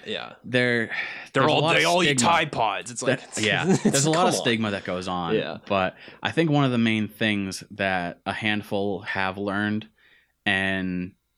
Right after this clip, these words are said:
Speaker 2: if you, if you're looking to get into content creation, my biggest advice to you is find, you don't wanna push yourself to a point where you're, like, curled up in a corner and shaking because your anxiety is so high, but find a point where you're pushing your,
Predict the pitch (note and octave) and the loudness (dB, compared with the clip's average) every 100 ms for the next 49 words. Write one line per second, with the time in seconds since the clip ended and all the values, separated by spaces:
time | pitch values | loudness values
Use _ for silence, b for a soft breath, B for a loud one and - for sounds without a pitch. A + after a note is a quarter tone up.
0 | - G2+ A2 G#2+ G#2 G2+ A2 A#2 B2 A2 | -4 -2 0 0 0 0 0 2 0 0
1 | G2+ G2 G2 F2+ F#2 F#2+ F2 E2+ F2+ F2 | 0 -2 -4 -4 -4 -2 -2 -2 -2 -2
2 | F2+ F2+ F2 E2+ E2+ E2 - D#2+ E2+ E2+ | -2 -2 -4 -4 -2 -2 -4 -2 -2 -2
3 | E2+ - - F#2+ G#2+ A2+ A2 B B B | -4 -4 0 2 2 0 -4 B B B
4 | B B A#2 E3 F3+ D3 B2 - A#2+ - | B B 2 2 2 0 -2 -2 -4 0
5 | A2+ - A2 G2+ - G2+ G2+ - G2 F#2+ | -2 -2 -4 -4 -2 -2 -2 -2 -4 -2
6 | F#2 F#2 F2+ F2 E2+ - b b b b | 0 -2 -2 -2 -4 -12 b b b b
7 | _ - B2+ B2 A#2 G#2+ G2 G#2+ G#2+ G2+ | _ -2 0 2 0 -2 -4 0 2 2
8 | F#2 - - G2 A2+ A#2 A#2+ A2 A2 G2 | 0 0 0 0 2 2 2 2 2 0
9 | F#2+ G2+ G#2+ G#2 C3 B2+ C3+ C3+ C#3+ B | 0 0 -2 -2 -2 0 -2 -2 -6 B
10 | B - A2 G#2 - - B2 C#3+ D3+ - | B -4 -2 -2 -4 -4 0 2 0 -2
11 | B2 A#2 A2+ G#2 G2 G#2 - A#2 - G2 | 0 0 0 -2 -4 -4 -4 -2 -2 -2
12 | F2+ - F2+ | -4 -4 -4